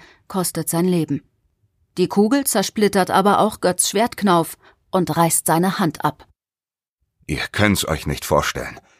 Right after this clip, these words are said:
Speaker 2: Mich wundert's, dass es mich nicht vom Pferd geworfen hat. So stark war der Aufprall der Kugel. Als ich so heruntersehe auf meinen Arm,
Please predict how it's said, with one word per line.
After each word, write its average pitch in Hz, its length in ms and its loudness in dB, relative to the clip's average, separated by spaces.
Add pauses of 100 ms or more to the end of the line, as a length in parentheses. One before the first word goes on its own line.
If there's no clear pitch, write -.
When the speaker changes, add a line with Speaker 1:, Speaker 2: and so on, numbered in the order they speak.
(320)
Speaker 2:
Mich - 240 -10
wundert's, 82 420 2
dass 78 180 0
es 80 120 -2
mich 82 140 0
nicht 80 160 -4
vom 76 140 0
Pferd 135 320 2
geworfen 73 500 0
hat. - 320 -6
So 92 260 2
stark - 320 -4
war 67 100 -2
der 69 140 0
Aufprall 69 340 0
der 64 120 -8
Kugel. - 320 -6 (1080)
Als 92 260 0
ich 113 100 -2
so 87 160 0
heruntersehe 76 840 2
auf - 120 -4
meinen 69 320 -2
Arm, 65 260 -6